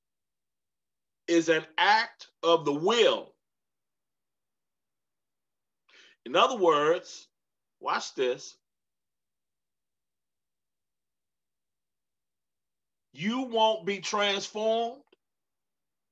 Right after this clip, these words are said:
unless you want to be transformed. <laughs> Wait,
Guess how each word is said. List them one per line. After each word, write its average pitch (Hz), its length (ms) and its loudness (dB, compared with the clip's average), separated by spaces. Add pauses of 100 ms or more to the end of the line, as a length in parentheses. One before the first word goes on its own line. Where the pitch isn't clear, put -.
(1400)
unless 156 480 2
you 143 100 0
want 180 280 2
to 143 60 -2
be 127 160 -6
transformed. 104 680 -8 (720)
<laughs> - 240 -14 (1900)
Wait, 160 300 6